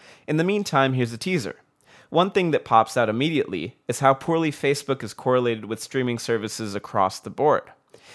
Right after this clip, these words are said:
If we take the average correlation across eight of the top artists for the past six months, Facebook turns up negligible negative correlation coefficients for Spotify and YouTube, and negligible positive correlation coefficients for SoundCloud and Deezer.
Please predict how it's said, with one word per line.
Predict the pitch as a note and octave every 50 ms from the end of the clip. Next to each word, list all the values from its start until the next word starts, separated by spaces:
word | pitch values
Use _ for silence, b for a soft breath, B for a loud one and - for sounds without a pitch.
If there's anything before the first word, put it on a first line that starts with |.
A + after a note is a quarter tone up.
| B B
If | B C3
we | C#3 C#3
take | C#3 - E3+ E3+ -
the | E3 D3+
average | C#3+ C#3+ D3 D3 E3+ D#3 -
correlation | - - C#3 B2+ B2 A#2 A2+ G#2+ - - A#2+
across | A2+ - - B2 A#2 A#2 - -
eight | - B2+ C#3 C#3
of | D3 C3+
the | B2 A2+
top | - - B2+ B2+ C3 - C3
artists | A#2+ A#2 A2 G2+ F#2+ -
for | - - F#2+
the | F2+
past | - - - G2 A2 - -
six | - - - - -
months, | D#3+ E3 F3+ E3+ B2+ C3 - - - B B B B B B B B
Facebook | - D#3 E3 E3+ - - E3 C#3+
turns | - - C#3+ C3+ B2 B2
up | A#2 A#2 -
negligible | B2 B2+ C3 D3 E3+ E3+ D#3 D3+ C#3+ C#3 D3+ D3+ D3 B2+
negative | C3+ C3 C3 C3+ C#3 D3 D3+ D3 C#3 - -
correlation | - C#3+ C#3 C3+ B2+ B2 B2 A#2+ - - B2+
coefficients | A2+ - G2+ F2 F2 - - F#2 - - C#2+ C#2 -
for | - G#2+
Spotify | - - - A#2+ B2+ B2+ A#2+ - - F2+ G2 G#2+
and | G#2+ A#2
YouTube, | C#3 D#3+ - - - - - - - b b b b b
and | b A#2+ A#2+ B2+
negligible | C#3 D3+ D#3 E3 E3 D#3 C#3 C#3+ C3 C3+ B2+
positive | B2+ - - D#3 D3+ E3 E3 D3+ C3 B2+ A2+ F2+ -
correlation | - A#2+ G#2+ G#2 G2+ G2+ G2 F#2 - G2+ G2
coefficients | - A2+ G#2+ G2+ - - G2 G2 - - G#2+ F#2 -
for | G#2
SoundCloud | G#2+ - - F2+ F#2+ G#2 - - F#2+ G2+ F2
and | D#2+ G2 A#2+
Deezer. | D3 E3 F#3 E3 C3 - -